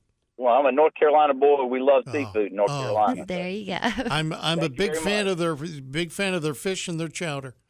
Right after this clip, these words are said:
Speaker 2: All right, thanks a lot, Mark. This is Making Your Home Great. Holly Bowers from Roofworks is here. Also, Craig, the floor guy from American Dream Flooring and Tile.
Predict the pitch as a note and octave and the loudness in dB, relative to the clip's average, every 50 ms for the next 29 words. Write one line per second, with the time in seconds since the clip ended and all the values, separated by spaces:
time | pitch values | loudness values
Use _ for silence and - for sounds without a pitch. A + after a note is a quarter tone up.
0 | _ _ _ _ _ _ _ _ - - E3 F3+ E3+ D#3+ D3 C3+ - G3 A3+ G3 | _ _ _ _ _ _ _ _ -2 0 2 2 2 0 -2 0 0 0 0 0
1 | - - G#3+ G#3+ G3+ F#3+ F#3 F3+ E3+ F3 E3 _ _ _ _ _ _ _ _ _ | 0 0 0 0 0 -2 -2 -2 -2 -2 -4 _ _ _ _ _ _ _ _ _
2 | _ _ _ _ _ _ _ _ _ _ _ _ - - B2+ D3 A3 A#3 G#3+ E3+ | _ _ _ _ _ _ _ _ _ _ _ _ -14 -8 -2 0 0 0 0 0
3 | C#3+ - - - - - A3+ F3 E3+ D#3+ C3+ A#2 C#3+ F3 G3+ A3 G#3+ - G3 F#3 | -2 -2 -4 -6 -8 -6 -2 -2 0 0 -2 0 0 2 2 0 0 0 0 0
4 | E3+ E3 E3 D#3 D#3 E3+ F3 E3+ D3+ C#3 D3+ D3+ C#3 A#2+ - _ - _ _ - | 0 2 0 2 2 0 0 -2 -2 -2 -2 -2 -2 -4 -8 _ -20 _ _ -6
5 | - G3+ B3 A#3+ G#3+ G3+ E3+ F#3 F#3+ F#3+ F#3 F3+ D#3+ - - E3 D3+ C#3+ E3+ F3+ | -2 0 0 2 2 0 2 2 0 2 0 0 0 -2 -2 -2 -2 -2 -2 -4
6 | D#3+ - - E3+ E3 C#3 - - D#3+ C#3+ A#2+ - E3 D#3+ D3+ D3+ C#3+ _ _ _ | -4 -4 -6 -6 -6 -6 -6 -8 -6 -6 -6 -6 -6 -6 -8 -8 -10 _ _ _
7 | _ _ _ _ - - G3 A3+ A3+ G3+ - - G#3 E3+ D3+ B2 - - F#3 G#3 | _ _ _ _ -4 0 2 2 2 2 2 0 0 -2 -2 -4 -4 -2 0 0
8 | A3 F#3+ D#3+ F3 E3 - - G3 G3 F#3+ F3 D3 D3+ C3+ B2 B2 B2+ - _ _ | 0 0 -2 -4 -2 -2 -2 -2 0 0 0 -2 -2 -2 -2 -2 -4 -6 _ _
9 | _ _ _ - - F#3+ F#3 F3 E3 E3 F#3 G#3+ A3 G#3 - F#3+ F3+ D3 D#3+ F3 | _ _ _ -2 0 2 2 2 2 2 2 2 2 0 0 -2 -4 -2 0 0
10 | F3+ F3 E3+ D#3+ C3 - F#3 F#3 F3 E3+ D#3+ D3+ C3+ A#2 - D#3 D#3+ D3+ C3+ B2 | 0 0 -2 -4 -4 -4 -2 0 0 0 -2 -4 -6 -6 -6 -4 -4 -2 -2 -4
11 | A2+ | -6